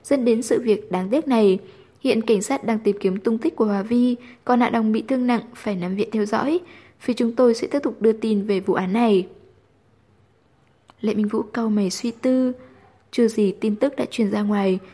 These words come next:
chứng tỏ Hạ Minh Hà sẽ không bỏ qua. Anh vô thức quay đầu nhìn Tô Nhiễm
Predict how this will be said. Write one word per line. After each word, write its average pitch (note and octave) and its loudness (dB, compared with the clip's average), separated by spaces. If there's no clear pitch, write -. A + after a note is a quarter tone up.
chứng A#3 0
tỏ B3 2
Hạ A3 -2
Minh A3 0
Hà G3 0
sẽ - -6
không A3+ -2
bỏ G#3 2
qua. A#3 2
Anh G#3 -4
vô G#3+ 0
thức C#4+ -2
quay A3 -2
đầu G#3 0
nhìn F#3+ 0
Tô A3 0
Nhiễm A3 0